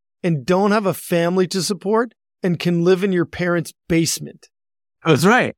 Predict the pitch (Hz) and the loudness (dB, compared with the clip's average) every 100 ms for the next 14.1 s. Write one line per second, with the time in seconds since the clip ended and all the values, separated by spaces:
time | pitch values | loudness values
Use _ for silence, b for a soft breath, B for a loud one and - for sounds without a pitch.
0 | - 120 - 185 113 82 120 117 113 - | -6 -4 2 2 2 -2 0 2 2 2
1 | 170 143 - 233 185 135 131 123 117 123 | 2 2 2 2 4 2 2 2 2 2
2 | - 117 98 - 208 151 127 117 113 113 | 0 -4 -2 2 4 4 2 0 2 2
3 | 113 107 - 190 208 156 127 117 110 _ | 2 0 0 2 4 4 2 0 -4 _
4 | _ - 143 127 160 180 170 - 160 139 | _ -6 -2 2 2 4 2 2 0 0
5 | 123 127 104 156 143 110 113 120 113 107 | 2 2 2 4 2 2 0 0 -2 -2
6 | 92 156 151 - - _ _ _ - 123 | -2 -2 -2 -4 -10 _ _ _ -18 -8
7 | 139 165 170 151 135 127 107 120 127 - | 0 2 4 4 4 2 0 0 -2 -2
8 | 95 110 165 117 104 - 113 107 - 127 | 0 4 4 4 2 0 -2 -2 -2 0
9 | 147 123 117 135 139 - 170 202 165 120 | 2 2 2 0 0 0 2 4 4 4
10 | 117 104 101 104 107 - 113 104 107 123 | 2 0 0 -2 -2 -2 0 2 2 2
11 | 123 110 107 104 _ _ _ - 117 139 | 2 2 0 -2 _ _ _ 2 4 4
12 | 127 - 135 131 123 117 117 110 113 110 | 2 2 4 4 4 0 -2 0 2 2
13 | 135 113 101 98 110 113 113 104 104 117 | 2 0 -2 0 2 4 4 4 4 2